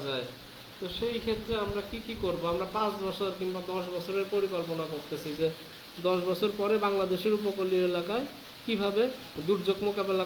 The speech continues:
করা হবে, এরকম পরিকল্পনা। তাহলে এখানে আগে বিগত বছরের খোঁজ খবর নিতে হবে, কিভাবে আক্রমণ করে, কি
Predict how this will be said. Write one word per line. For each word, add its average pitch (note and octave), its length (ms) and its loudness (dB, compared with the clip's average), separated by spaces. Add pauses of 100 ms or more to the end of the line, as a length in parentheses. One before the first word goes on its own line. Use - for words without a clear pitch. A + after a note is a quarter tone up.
করা F3+ 180 2
হবে, A3 120 0 (100)
এরকম G#3 220 2 (120)
পরিকল্পনা। D3+ 520 2 (100)
তাহলে A#3 180 2 (100)
এখানে A3 240 2 (480)
আগে G3+ 160 2 (400)
বিগত G#3 280 4 (160)
বছরের G3+ 400 4 (580)
খোঁজ G3+ 140 0 (100)
খবর G3 200 4 (100)
নিতে F#3+ 220 2
হবে, F3+ 160 2 (120)
কিভাবে F#3 380 0
আক্রমণ F3 300 2 (100)
করে, E3+ 240 2
কি F#3+ 100 2